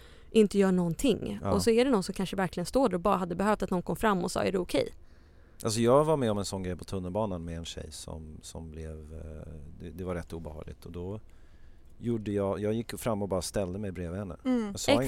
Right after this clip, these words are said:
Speaker 2: ingenting.
Speaker 1: man behöver inte göra så mycket, det är verkligen bara visa att man är där.
Speaker 2: Ja.
Speaker 1: Eh, och vi har ju liksom, både jag och Emily har varit med i olika situationer när man har stått där själv
Speaker 2: Mm.
Speaker 1: och velat och liksom markerat, men så har f-,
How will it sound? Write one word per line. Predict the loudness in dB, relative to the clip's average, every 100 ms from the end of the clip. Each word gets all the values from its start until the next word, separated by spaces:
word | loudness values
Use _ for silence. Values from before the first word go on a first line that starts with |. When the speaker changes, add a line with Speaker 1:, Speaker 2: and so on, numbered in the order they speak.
| 4 4
Speaker 2:
ingenting. | 2 0
Speaker 1:
man | 2
behöver | 2 0
inte | 0
göra | 2 4 2
så | 0
mycket, | -2 0 2
det |
är | 4
verkligen | 2 2 2
bara | 2
visa | 2 0
att | -2
man | 0 0
är |
där. | 2 2 0 -2
Speaker 2:
Ja. | 0 -2 -6 -14 -20 -18 -16 -6
Speaker 1:
Eh, | 0 0 0 0 0 -2 -4 -2
och | -2 2
vi | 4 6 6
har |
ju | 6 4 2 -4 -4
liksom, | 0 0 -2 -6 -14 -12
både | -4 0 4
jag | 4
och |
Emily | 4 4 2
har | 2
varit | 0 0
med | 2
i | 2
olika | 0 -2
situationer | -4 -4 0 4 4 4
när | 2 2 0 -2 -8 -20 -10 0
man | 2
har | 2
stått | 0 0 2
där | 0
själv | 4 2 2 -2 -4 -6 -6
Speaker 2:
Mm. | -6 -2 2
Speaker 1:
och | 4
velat | 6 4 2 -2
och | -4 -2
liksom | -4 -2 -2 2
markerat, | 0 2 2 2 -2 -4 -2
men | -2
så | -2
har |
f-, | -4